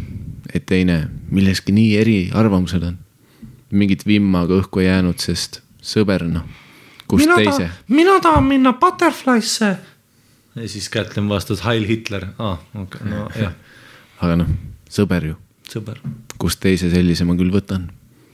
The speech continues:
Speaker 1: Nüüdseks oleme vist kõik leppinud teineteise iseärasustega ja tülisid või solvumisi tekib väga harva. Siis saame ka nende üle naerda, sest siuke vana hea tunne tekib. Aga olgu,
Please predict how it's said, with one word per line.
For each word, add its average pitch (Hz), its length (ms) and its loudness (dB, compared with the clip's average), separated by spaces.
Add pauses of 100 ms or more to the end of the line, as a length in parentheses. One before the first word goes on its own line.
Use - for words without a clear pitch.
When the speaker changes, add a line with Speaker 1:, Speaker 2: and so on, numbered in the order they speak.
(400)
Speaker 1:
Nüüdseks 113 480 0
oleme 95 240 4
vist 95 180 -2
kõik 107 240 0
leppinud 98 480 -2
teineteise 87 480 0
iseärasustega 85 920 0
ja 80 160 2 (240)
tülisid 90 440 2
või 85 160 -2
solvumisi 85 640 0 (220)
tekib - 340 -4
väga 87 160 2
harva. 87 300 2 (800)
Siis - 280 -2
saame 87 240 0
ka 87 80 0
nende 92 240 2
üle 92 160 4
naerda, 95 480 2
sest - 320 -6 (380)
siuke 90 440 -2
vana 90 220 4
hea 90 180 2
tunne 101 300 2
tekib. 80 320 -4 (760)
Aga 95 220 -2
olgu, 95 300 2